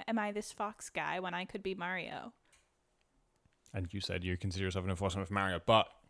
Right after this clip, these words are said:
Speaker 2: movie screen Mario, you're out.
Speaker 1: I just, like, Sonic, to be fair,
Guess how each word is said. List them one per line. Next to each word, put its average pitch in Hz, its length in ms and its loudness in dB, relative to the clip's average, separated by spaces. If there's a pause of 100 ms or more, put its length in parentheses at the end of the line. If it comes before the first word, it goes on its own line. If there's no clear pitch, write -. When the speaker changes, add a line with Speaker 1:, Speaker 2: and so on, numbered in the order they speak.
Speaker 2:
movie 123 360 0
screen 107 280 -2
Mario, 98 340 -2
you're 104 240 2
out. 101 240 4 (640)
Speaker 1:
I 269 120 0
just, - 340 -4 (500)
like, 247 260 4 (320)
Sonic, 247 720 2 (420)
to 247 100 -12
be 247 80 -4
fair, - 280 -2